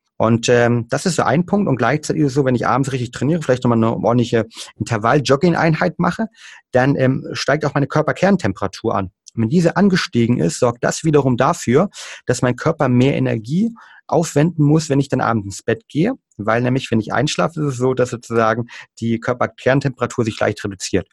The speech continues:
Und deshalb, ähm, zeigen, ähm, äh, Forschung, ich glaube, das ist von der, der University Maryland, ähm, die hat dort eine Studie gemacht, dass gerade morgens,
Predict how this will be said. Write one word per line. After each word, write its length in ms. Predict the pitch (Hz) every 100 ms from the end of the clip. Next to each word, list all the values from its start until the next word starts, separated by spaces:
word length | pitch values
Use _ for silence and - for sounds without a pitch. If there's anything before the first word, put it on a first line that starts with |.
| -
Und 100 | 104
deshalb, 400 | 135 - 170 170
ähm, 360 | 127 123 123 123
zeigen, 600 | 120 117 123 123 123 -
ähm, 200 | 113 110 -
äh, 140 | -
Forschung, 320 | - 143 151
ich 60 | 123
glaube, 120 | 117
das 80 | -
ist 40 |
von 100 | 120
der, 180 | 113 110 -
der 60 | 110
University 540 | 117 110 123 123 107
Maryland, 600 | 104 127 160 156 170 175
ähm, 220 | 135 131
die 100 | -
hat 100 | 147
dort 140 | 139 143
eine 60 |
Studie 260 | - 135 135
gemacht, 320 | 123 123 123
dass 140 | 120
gerade 320 | - 110 113 117 - _ -
morgens, 600 | 113 107 131 202 220